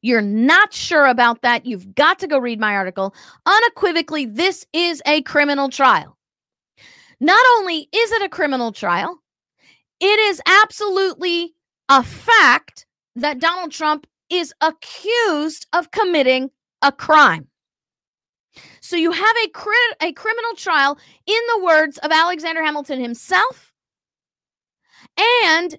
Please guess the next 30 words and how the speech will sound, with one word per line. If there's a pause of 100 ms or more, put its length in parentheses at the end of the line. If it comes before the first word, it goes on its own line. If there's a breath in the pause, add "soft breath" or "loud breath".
(200)
you
have (300)
a (440)
criminal (100)
charge. (2000 soft breath)
So
remember
in
the
beginning
of
this (240)
segment
of
Ta-,
Stacey
Plaskett's
video, (1500 soft breath)
she's
talking
about
all
these
things
that
the
Proud
Boys
were
doing.